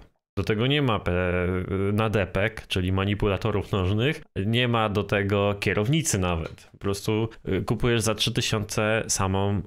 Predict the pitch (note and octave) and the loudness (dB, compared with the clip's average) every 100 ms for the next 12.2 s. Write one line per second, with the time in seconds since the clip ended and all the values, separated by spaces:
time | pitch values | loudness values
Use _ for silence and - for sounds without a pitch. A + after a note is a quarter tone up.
0 | - G#2 F#2+ E2 D2+ - D#2+ D#2+ G2+ A#2+ | -2 0 2 0 -4 -4 -2 0 -2 -4
1 | - - - - - - - F2+ C#3 C#3 | -10 -14 -12 -14 -14 -6 -2 -2 -2 0
2 | A#2+ A#2 A2+ G#2+ G#2 - G2+ G2+ A2+ G#2 | 2 2 2 0 -2 0 0 2 0 0
3 | G2+ G#2 - F2+ B2+ C#3+ C3+ B2+ A#2 - | 0 0 -2 -4 0 0 2 0 -2 -2
4 | - D3 C3+ B2+ B2 - - - F#3 G3+ | 0 2 2 2 -2 -8 -12 -4 0 2
5 | F3 C3+ C3 C#3+ B2+ A2 A2+ - G#2+ F#2+ | 2 2 2 2 0 2 0 0 -2 0
6 | G#2 - G2 G2 G2 G#2+ F2 - - - | -2 -2 -2 0 2 2 0 -2 -4 -4
7 | F#2+ F#2 A#2 A#2 - G#2+ G2+ G2+ G#2+ F#2 | -2 0 0 0 0 0 0 0 2 2
8 | G2+ G2 - F2+ F#2 F#2 F2 F#2+ G2+ G2 | 0 0 -2 -4 -2 0 2 2 2 2
9 | F#2 E2+ F2+ F#2 F2 F2 F2 F2 F2 - | 2 2 2 0 0 2 2 0 0 -2
10 | G2+ F#2 F#2 - A2 A2 G2 E2+ E2+ F2+ | -4 -2 -4 -4 0 2 2 0 -2 -2
11 | F2 G2+ F2 F2+ F2 - E2 F2 F2 D#2+ | -4 -4 -2 -2 -2 -2 -2 -2 -2 -2
12 | E2 | -2